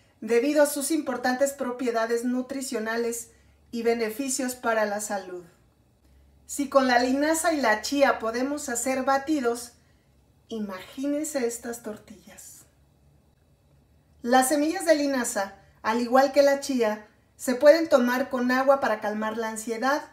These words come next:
o se pueden triturar con un molinillo de café, agregar al pan, ensaladas, salsas, sopas o yogur. En esta receta, estas semillas las estamos convirtiendo en tortillas.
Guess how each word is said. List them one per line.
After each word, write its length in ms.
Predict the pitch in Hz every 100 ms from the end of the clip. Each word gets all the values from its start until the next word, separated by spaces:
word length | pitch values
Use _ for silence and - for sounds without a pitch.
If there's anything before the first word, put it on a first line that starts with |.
| _ _ -
o 120 | 226
se 140 | 262
pueden 400 | 247 285 294 294
triturar 520 | - 320 285 262 254
con 160 | 262 240
un 140 | 262
molinillo 480 | 262 240 220 220 220
de 140 | 214 214
café, 400 | 214 - 180 - _ _ _ _ -
agregar 420 | 208 208 208 196
al 180 | 190 185
pan, 420 | 214 214 220 - -
ensaladas, 840 | 208 - 190 196 208 202 202 - - _ _
salsas, 840 | - - 220 214 - 202 196 - _ _
sopas 580 | - - 262 254 240 -
o 120 | 233
yogur. 440 | 220 214 190 - _ _ _ _ _ _ _ _ _ _ _ -
En 160 | 269
esta 240 | 349 - 320
receta, 560 | 262 240 294 294 285
estas 280 | 285 285 320
semillas 500 | 294 233 247 254 262
las 160 | 247 226
estamos 460 | 214 226 226 233
convirtiendo 720 | - 226 226 220 214 233 214 202
en 120 | 208
tortillas. 760 | 185 - 180 - - - -